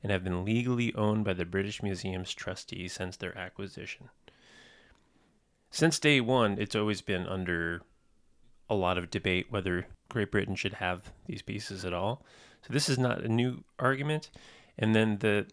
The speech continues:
the, the documentation that, that the museum and the government of Great Britain stands on as the basis for the,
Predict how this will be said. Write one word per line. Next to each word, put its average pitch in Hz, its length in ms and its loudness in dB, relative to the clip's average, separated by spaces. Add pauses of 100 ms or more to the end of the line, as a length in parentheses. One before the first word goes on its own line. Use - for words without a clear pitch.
(140)
the, 98 260 -6
the 113 80 0
documentation 107 1040 2
that, 90 220 0 (1000)
that - 180 -8
the 98 80 0
museum 110 640 2
and 92 280 -4
the 95 220 -8
government 107 460 2 (420)
of - 60 -16
Great 101 240 -2
Britain 98 360 2
stands 120 580 0
on 92 320 0
as 92 160 -4
the 98 100 -4
basis 104 460 -4
for 90 340 -4
the, 90 420 -6